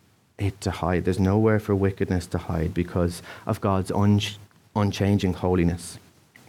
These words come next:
And the images in verse twenty-three of complete removal of evil, similar to the, to those images in verses one and two, the God scattering his enemies, the smoke being driven away, and the wax melting.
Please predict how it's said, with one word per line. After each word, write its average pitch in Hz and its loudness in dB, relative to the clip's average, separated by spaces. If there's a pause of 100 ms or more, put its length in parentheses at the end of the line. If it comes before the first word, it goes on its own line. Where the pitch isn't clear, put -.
(720)
And 120 4
the 117 6
images 123 6
in 110 6
verse 107 2
twenty-three 107 2
of 98 0
complete 131 2
removal 110 4
of 98 4
evil, 104 2 (580)
similar 120 4
to - -6
the, 87 0
to - -4
those 98 2
images 92 2 (340)
in 95 2
verses 92 -2
one 92 4 (240)
and 92 -2
two, 90 2
the 87 -4 (160)
God 90 -2
scattering 101 0
his 90 2
enemies, 87 0
the - -10
smoke 104 0
being 95 0
driven 90 0
away, 90 2 (280)
and 87 -4
the 85 2
wax 90 0
melting. 85 -2